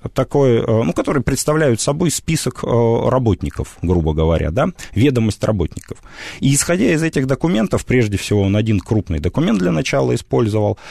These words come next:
который послужил для него таким переломным моментом в том, что он смог, э, подтвердить концепцию рабовладения. А, этот документ, э,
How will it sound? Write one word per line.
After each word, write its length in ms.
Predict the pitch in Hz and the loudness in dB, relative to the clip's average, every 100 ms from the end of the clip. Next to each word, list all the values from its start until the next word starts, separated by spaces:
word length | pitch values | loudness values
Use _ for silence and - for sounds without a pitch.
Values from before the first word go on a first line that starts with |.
| - | -6
который 420 | 120 107 120 104 | -2 2 2 2
послужил 520 | - 104 - 110 120 101 | 0 -2 0 0 2 2
для 140 | 98 | 0
него 180 | 101 95 | 0 -2
таким 260 | - 90 | -4 -6
переломным 580 | 85 98 120 127 113 101 | -2 2 4 4 4 2
моментом 480 | 98 104 113 95 92 | 2 2 2 0 -2
в 80 | - | -2
том, 160 | 98 | -2
что 180 | 90 - | -2 -2
он 100 | 87 | -2
смог, 460 | - 110 113 95 - | -2 2 2 0 -4
э, 140 | - 90 | -2 -2
подтвердить 560 | - - - 107 110 107 | 0 -4 0 0 0 -2
концепцию 580 | 98 92 107 90 - 82 | -2 -2 -2 -2 -2 0
рабовладения. 840 | 101 92 87 87 87 80 90 196 - - - - - - | 0 2 2 2 2 2 0 -2 -4 -12 -18 -18 -16 -4
А, 720 | - 101 101 98 104 - - - - - - | 2 4 4 2 2 -2 -6 -8 -10 -10 -8
этот 280 | - 208 175 | -2 -2 0
документ, 640 | 139 - 151 208 254 - - | -2 0 0 2 0 -2 -4
э, 560 | - 123 123 123 120 120 | 0 2 2 2 2 0